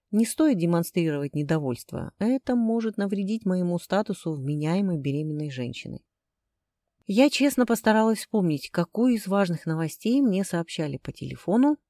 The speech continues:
но в голову старательно лезли строчки из какой-то популярной песенки. "Не помню",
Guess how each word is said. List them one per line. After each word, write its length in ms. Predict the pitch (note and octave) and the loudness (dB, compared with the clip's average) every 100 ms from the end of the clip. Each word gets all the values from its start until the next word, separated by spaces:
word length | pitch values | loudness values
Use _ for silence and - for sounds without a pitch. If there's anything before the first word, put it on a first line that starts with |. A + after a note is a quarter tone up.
| - | -6
но 160 | D#3 | -4
в 80 | C#3+ | -4
голову 380 | D3 G#3+ C4+ B3 | 0 2 4 0
старательно 580 | - D#3+ F3+ A3+ G3+ F3 | -2 -2 0 0 -2 0
лезли 320 | F3 F#3 E3 | 0 0 -2
строчки 440 | - F3 A#3 - | -4 -2 -2 -2
из 100 | F3+ | -8
какой-то 440 | - D3 - G3 E3+ | -8 -6 -4 -2 -4
популярной 560 | D3 - C#3 D#3+ D3 | -6 -6 -4 -2 -4
песенки. 540 | C#3+ C3 - B2 - - _ _ _ _ _ _ _ _ _ _ _ - | -6 -8 -8 -12 -12 -18 _ _ _ _ _ _ _ _ _ _ _ -2
"Не 420 | G#3 A3+ A3+ A#3 | 2 4 4 2
помню", 500 | - C#3 C3+ C3+ | 0 0 0 -4